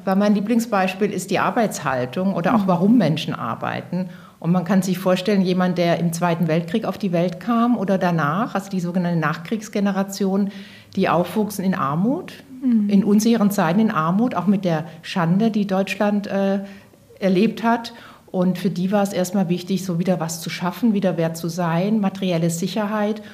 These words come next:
Speaker 1: Und das zeigte sich auch in der Berufswahl und auch in den Werdegängen. Da fing man eine Lehre an bei, was ist hier, R W E oder so,
Speaker 2: Mhm.
Speaker 1: und ging da auch in Rente dann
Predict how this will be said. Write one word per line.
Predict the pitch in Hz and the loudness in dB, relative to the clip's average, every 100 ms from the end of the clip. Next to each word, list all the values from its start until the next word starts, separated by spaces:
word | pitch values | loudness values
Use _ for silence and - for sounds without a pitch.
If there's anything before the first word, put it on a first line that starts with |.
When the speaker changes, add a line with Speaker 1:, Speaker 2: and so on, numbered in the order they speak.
| - | -14
Speaker 1:
Und | - 180 | -6 -4
das | 180 | -6
zeigte | - 190 180 196 | -4 -2 -2 -4
sich | 190 185 | -2 -2
auch | 160 | 0
in | 180 | 0
der | 165 | 0
Berufswahl | 165 175 170 - 143 131 135 | -2 -4 -6 -6 -4 -4 -4
und | 135 | -4
auch | 139 175 | -4 -4
in | 165 | -4
den | 156 | -2
Werdegängen. | 151 160 196 - 127 - - - - - 262 - | -2 0 -2 -4 -8 -8 -10 -12 -16 -18 -14 -10
Da | 160 | -6
fing | - 196 | 2 4
man | 190 180 | 4 2
eine | 175 | 0
Lehre | 156 156 185 196 | 0 0 2 0
an | 170 180 | 0 0
bei, | 175 165 165 | 0 0 0
was | 165 165 | -2 -6
ist | 170 | -6
hier, | 185 170 | -4 -4
R | 156 165 | -2 -4
W | 156 | -4
E | - 151 196 | -2 0 0
oder | 233 254 | 0 0
so, | 240 262 285 - 302 | -2 -2 -2 -6 -6
Speaker 2:
Mhm. | 277 247 | 0 2
Speaker 1:
und | 214 | 4
ging | 208 196 | 6 4
da | 214 | 4
auch | 196 | 4
in | 240 | 4
Rente | 269 359 190 | 2 0 0
dann | 139 123 123 | 0 0 -2